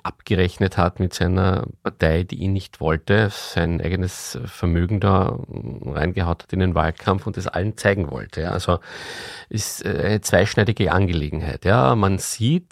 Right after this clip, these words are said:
trotzdem, dass man mit einer Art bürgerlicher Politik, für die Anzengruber natürlich steht, äh,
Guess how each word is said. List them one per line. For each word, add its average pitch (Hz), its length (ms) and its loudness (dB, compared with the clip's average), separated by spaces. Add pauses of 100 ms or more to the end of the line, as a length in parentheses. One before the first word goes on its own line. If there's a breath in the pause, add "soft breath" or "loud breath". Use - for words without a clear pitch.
trotzdem, 120 640 0
dass 95 240 0
man 95 200 0
mit 92 220 -2
einer 82 300 0 (800 loud breath)
Art 92 320 2
bürgerlicher 110 560 4
Politik, 95 500 -2
für - 160 -4
die - 240 -4
Anzengruber 92 460 0
natürlich 87 340 0
steht, - 640 -2
äh, 104 260 -4